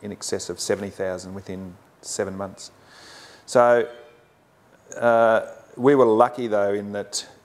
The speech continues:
we had, this was the first album in which we, uh, there was a few things that came together. We just previously that year signed a, um, an administration deal with Sony A T V.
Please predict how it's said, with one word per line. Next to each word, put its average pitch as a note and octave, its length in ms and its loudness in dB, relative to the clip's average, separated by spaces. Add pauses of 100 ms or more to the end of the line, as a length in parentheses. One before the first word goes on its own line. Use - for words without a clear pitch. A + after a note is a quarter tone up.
(580)
we G#2 320 2
had, G#2 340 2
this G#2 180 -2
was G#2 120 -4
the - 80 -6
first G2+ 340 0
album G2 300 0
in G2 100 -8
which - 260 -10
we, G2 380 -4 (460)
uh, F#2+ 460 -10 (640)
there F#2+ 220 -8
was G2 100 -4
a G2 40 -4
few G#2 220 -6
things G2 220 -8
that - 100 -12
came G2 220 -6
together. G2 360 -6 (640)
We G2+ 160 -4 (160)
just A2+ 480 2 (420)
previously G#2+ 460 -2
that G2 220 0
year G2 220 -6
signed G2 440 -4
a, F#2+ 220 -2 (260)
um, F2+ 540 -10 (220)
an F#2+ 140 -12
administration G2+ 640 -4
deal G2 140 -2
with F#2+ 120 -6
Sony G2+ 400 -2
A G2 40 -4
T G3 220 -8
V. G#3 260 -4